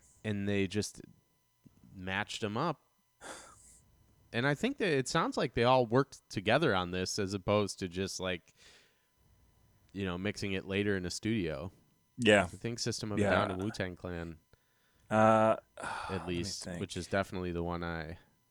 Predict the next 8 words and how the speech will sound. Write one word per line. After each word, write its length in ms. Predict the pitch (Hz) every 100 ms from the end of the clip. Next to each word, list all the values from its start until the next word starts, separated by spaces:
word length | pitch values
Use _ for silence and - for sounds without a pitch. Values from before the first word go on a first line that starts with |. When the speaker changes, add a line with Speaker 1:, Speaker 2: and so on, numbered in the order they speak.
| _ _ _ _ _ -
Speaker 1:
listen 280 | 90 82 80
to 160 | 87
more 280 | 82 85 82
than 180 | 80 80
most 260 | 82 - -
things 380 | - - - _ - -
on 120 | 78
there. 180 | -